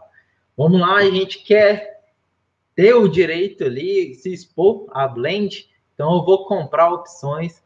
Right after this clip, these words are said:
da blend pra um vencimento em tal dia. Essa é a minha operação comprado. Operando vendido é ao contrário de operar com, ao comprado. Então, eu quero,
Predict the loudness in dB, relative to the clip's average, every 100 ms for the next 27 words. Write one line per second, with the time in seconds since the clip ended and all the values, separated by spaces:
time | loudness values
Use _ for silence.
0 | _ -8 -4 -2 -2 -4 -6 -14 -18 _
1 | _ _ -4 2 2 4 4 4 4 4
2 | 2 -6 -8 -10 -12 -14 -14 -6 0 2
3 | 0 -2 -4 -6 -8 -4 -4 -2 -6 -4
4 | -6 -2 0 0 -4 -10 -8 -10 -10 -4
5 | 0 0 -2 -10 _ _ -14 -8 -2 2
6 | 2 0 -2 -2 -2 -2 -4 -4 -14 _
7 | _ -2 0 2 2 0 -2 0 -2 -2
8 | -6 -4 -2 0 0 0 2 2 0 -4
9 | -12 -14 _ _ -2 -2 -2 -4 -8 -6
10 | 0 0 0 -6 _ _ _ 0 2 0
11 | 0 -2 -4 0 4 8 8 8 4 -2